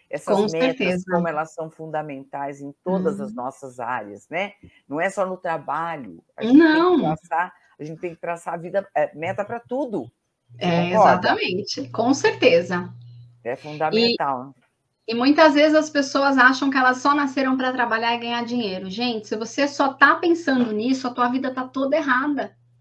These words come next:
Speaker 2: Tá toda errada.
Speaker 1: Tá um
Speaker 2: Você
Speaker 1: inferno,
Speaker 2: é muito
Speaker 1: né?
Speaker 2: mais que isso. É. Trabalhar e ganhar dinheiro é algo bom que te ajuda a viver outras áreas que você precisa viver pra ser pleno e ser feliz.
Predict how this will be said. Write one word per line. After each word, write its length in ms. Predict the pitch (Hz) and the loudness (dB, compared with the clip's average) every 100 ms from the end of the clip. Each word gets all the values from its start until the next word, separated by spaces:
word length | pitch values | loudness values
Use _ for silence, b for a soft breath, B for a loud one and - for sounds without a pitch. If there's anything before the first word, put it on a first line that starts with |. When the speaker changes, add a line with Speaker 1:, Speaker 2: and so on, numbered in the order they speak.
| _ | _
Speaker 2:
Tá 120 | - 269 | -12 -8
toda 260 | 320 320 | -4 -2
errada. 580 | 302 254 262 285 202 - b b b b | 0 0 2 0 -2 -8 b b b b
Speaker 1:
Tá 100 | - | -6
um 20 | 151 | -2
Speaker 2:
Você 140 | 190 | 4
Speaker 1:
inferno, 160 | 277 320 | 6 8
Speaker 2:
é 120 | 285 | 6
muito 100 | 302 | 6
Speaker 1:
né? 60 | 269 | 6
Speaker 2:
mais 340 | 262 320 320 - | 6 2 -6 -10
que 280 | - 254 | -6 -2
isso. 220 | 247 247 - | -2 -4 -2
É. 680 | 302 330 359 392 359 214 - _ _ b b b - 220 | 0 2 0 0 0 -2 -4 _ _ b b b -12 0
Trabalhar 580 | 262 262 262 269 294 381 | 4 6 6 6 4 4
e 40 | 349 | 2
ganhar 280 | 302 294 | 0 0
dinheiro 360 | 262 254 262 294 | 0 2 0 2
é 40 | |
algo 300 | 277 277 262 | 0 0 0
bom 420 | 247 240 226 254 302 | -2 -2 -2 -2 -2
que 100 | 320 | -4
te 140 | 311 | -4
ajuda 340 | 285 277 254 | -4 -4 -6
a 40 | 262 | -4
viver 440 | 262 240 262 294 | -4 -2 2 2
outras 540 | 277 320 427 427 370 302 | 4 0 -2 -2 -2 -2
áreas 280 | 269 311 | -2 -4
que 120 | - 330 | -6 -8
você 200 | 330 349 | -8 -10
precisa 240 | - 349 | -6 -6
viver 380 | 359 330 320 415 | -4 -4 -4 -4
pra 120 | 359 | -6
ser 180 | - 269 | -4 -6
pleno 300 | 254 233 226 | -4 -6 -8
e 40 | |
ser 140 | 220 214 | -10 -10
feliz. 560 | 214 196 185 - _ | -8 -8 -10 -14 _